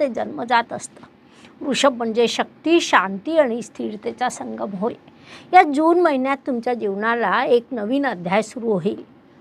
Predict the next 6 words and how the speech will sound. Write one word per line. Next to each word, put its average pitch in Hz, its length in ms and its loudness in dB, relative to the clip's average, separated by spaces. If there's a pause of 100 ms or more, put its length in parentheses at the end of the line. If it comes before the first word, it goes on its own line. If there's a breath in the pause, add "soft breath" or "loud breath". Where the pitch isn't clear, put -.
(160)
तो 240 100 2
हळुवार 220 440 4
असेल, - 320 -6 (400 soft breath)
सुंदर 330 440 8
असेल, 294 340 2
कारण 240 280 -4